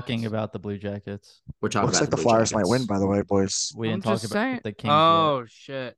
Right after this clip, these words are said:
Speaker 2: Yeah,
Speaker 1: Yeah.
Speaker 2: no, that's fair.
Speaker 3: Pay attention,
Speaker 1: Yeah.
Speaker 3: Johnny.
Speaker 1: Come on.
Speaker 3: Uh, but obviously,
Speaker 1: And then
Speaker 3: to me
Speaker 1: Gavrikov, but we'll talk about that with the, with the Kings trade.
Speaker 3: Oh, yeah, when we get, I, yeah, sorry, I didn't include it here, but they did trade Gavrikov and Korpisalo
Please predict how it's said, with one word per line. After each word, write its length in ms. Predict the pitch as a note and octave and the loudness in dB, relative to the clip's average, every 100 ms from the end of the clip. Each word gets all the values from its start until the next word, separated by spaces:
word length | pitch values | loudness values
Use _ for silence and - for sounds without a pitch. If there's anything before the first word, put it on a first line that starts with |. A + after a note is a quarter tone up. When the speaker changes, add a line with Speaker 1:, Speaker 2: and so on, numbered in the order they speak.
| _ | _
Speaker 2:
Yeah, 180 | A#2+ G#2+ | -8 -4
Speaker 1:
Yeah. 220 | G#2+ G2+ | -4 -4
Speaker 2:
no, 80 | A2+ | -10
that's 180 | - | -20
fair. 300 | - A#2 A#2+ _ _ - | -20 -20 -20 _ _ -4
Speaker 3:
Pay 120 | B2+ | -2
attention, 360 | B2 A#2+ G#2+ E2 | 0 -2 -2 -2
Speaker 1:
Yeah. 40 | G#2 | -2
Speaker 3:
Johnny. 180 | G2 - _ _ _ - | -2 -10 _ _ _ -10
Speaker 1:
Come 100 | A2 | -8
on. 200 | G2+ G#2 _ _ _ _ _ _ | -8 -12 _ _ _ _ _ _
Speaker 3:
Uh, 220 | G2+ G2+ | 2 2
but 280 | F2+ G#2 G#2 - | 2 0 2 0
obviously, 400 | G#2 A#2 A2+ A#2+ | 2 2 2 2
Speaker 1:
And 20 | D3 | 2
then 120 | C#3+ | 0
Speaker 3:
to 120 | A#2+ | 2
me 280 | A#2+ B2 A#2+ | 4 4 2
Speaker 1:
Gavrikov, 380 | C3 A#2+ A#2 - _ _ _ _ _ _ _ _ _ _ _ | 2 2 0 -4 _ _ _ _ _ _ _ _ _ _ _
but 160 | A2 | -8
we'll 160 | G#2+ G#2 | -6 -4
talk 240 | - G2+ | -4 -4
about 220 | G2+ G2+ - | -4 -6 -2
that 200 | G#2 F#2 | -4 -4
with 160 | G2+ | -8
the, 160 | G#2+ G2+ - | -6 -8 -8
with 160 | G#2+ | -10
the 80 | G#2 | -10
Kings 280 | - G2+ G2 | -10 -12 -12
trade. 300 | - G2+ G2+ _ _ _ _ _ _ _ _ _ _ _ _ _ _ _ _ _ _ _ | -12 -12 -12 _ _ _ _ _ _ _ _ _ _ _ _ _ _ _ _ _ _ _
Speaker 3:
Oh, 140 | C3 A2 | -4 -4
yeah, 180 | G2+ F2+ | -4 -4
when 100 | G#2+ | -2
we 100 | B2 | 0
get, 180 | B2 - | -2 -2
I, 240 | A#2 A2+ A2+ | -4 -4 -6
yeah, 300 | G#2+ G2 G2 _ | -6 -6 -10 _
sorry, 280 | - F#2+ F2+ | -4 -2 -2
I 60 | |
didn't 180 | F2 G2 | -2 -4
include 360 | F2+ G2 F2+ D#2+ | -4 -4 -4 -6
it 20 | F2 | -6
here, 180 | F#2 | -4
but 120 | E2+ E2+ | -4 -4
they 120 | F2+ | -4
did 180 | F2+ D#2+ | -4 -6
trade 300 | - E2+ D#2+ | -6 -6 -4
Gavrikov 600 | E2+ E2+ F2 - F2+ F#2 | -4 -4 -6 -4 -4 -2
and 80 | G2+ | -4
Korpisalo 880 | G#2+ G2 F#2+ A2+ G2+ G2+ G#2 G2 | -4 -4 -4 0 2 2 -2 -4